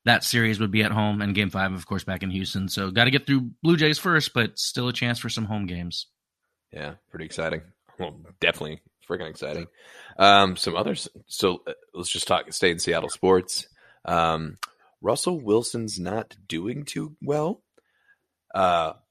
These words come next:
Speaker 2: but Geno Smith is <laughs> the best quarterback in N F L <laughs> history. Technically,
Speaker 1: I mean
Speaker 2: in a way, in, through four games, the highest, uh, the highest completion percentage, and he's leading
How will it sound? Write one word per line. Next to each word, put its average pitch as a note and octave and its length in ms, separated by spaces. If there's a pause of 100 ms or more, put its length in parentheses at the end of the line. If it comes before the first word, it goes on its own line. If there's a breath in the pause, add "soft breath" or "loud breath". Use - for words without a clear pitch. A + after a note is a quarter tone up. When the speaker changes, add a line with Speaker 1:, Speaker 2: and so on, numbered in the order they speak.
Speaker 2:
but G#2+ 160
Geno D#3+ 360
Smith G#2+ 540 (500)
is F2+ 500 (480 loud breath)
<laughs> - 500
the G#2+ 200
best C#3 400
quarterback F2 720 (100)
in F2 160
N G2+ 160
F G#2+ 140
L G#2 140
<laughs> - 120
history. - 1120 (500 loud breath)
Technically, C#3 540
Speaker 1:
I - 40
mean G2 120
Speaker 2:
in G#2+ 100
a G2 60
way, A#2 200
in, G2+ 200
through - 340
four A2 220
games, G#2 400
the F2+ 140
highest, F#2 560
uh, F2+ 420
the D2 100
highest F#2 340
completion A2 380
percentage, A2+ 540
and G#2 180
he's F#2 180
leading F2 500